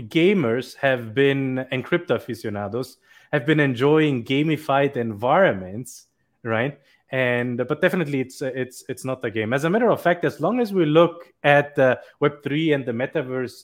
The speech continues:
as a, as a game, as a place where we have to log in and get rewarded based on the time that we spend. And, you know, we are looking at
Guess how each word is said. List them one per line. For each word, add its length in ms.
as 420
a, 300
as 260
a 120
game, 320
as 120
a 60
place 540
where 120
we 140
have 380
to 200
log 440
in 340
and 140
get 240
rewarded 680
based 280
on 100
the 80
time 280
that 120
we 100
spend. 380
And, 140
you 80
know, 80
we 100
are 60
looking 340
at 160